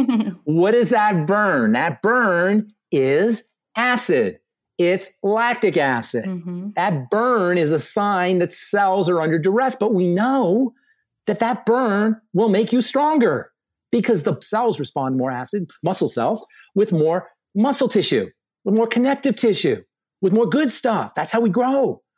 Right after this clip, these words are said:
Speaker 2: We grow under condition of stress, but stress has to be balanced with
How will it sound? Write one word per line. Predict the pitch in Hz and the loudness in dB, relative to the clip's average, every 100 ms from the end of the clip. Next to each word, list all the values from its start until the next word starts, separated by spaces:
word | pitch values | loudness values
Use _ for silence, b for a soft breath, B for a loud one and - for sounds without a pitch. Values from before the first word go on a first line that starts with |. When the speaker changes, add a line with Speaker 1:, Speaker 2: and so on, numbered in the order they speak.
| - | -2
Speaker 2:
We | 226 | 0
grow | 156 175 269 311 | 2 2 2 2
under | 240 165 | 0 0
condition | - 147 131 - | -2 -2 -2 -4
of | 123 | -8
stress, | - 143 120 - - | -4 -6 -6 -12 -4
but | 285 254 - - - _ _ _ _ _ _ | -2 -2 -6 -14 -16 _ _ _ _ _ _
stress | - - - 165 175 175 - - 143 | -12 -12 -6 -2 0 -2 -8 -12 -6
has | 143 - | -6 -6
to | - | -6
be | 147 147 - | -6 -6 -6
balanced | 120 127 131 - 131 | -4 -2 -4 -6 -6
with | 123 | -6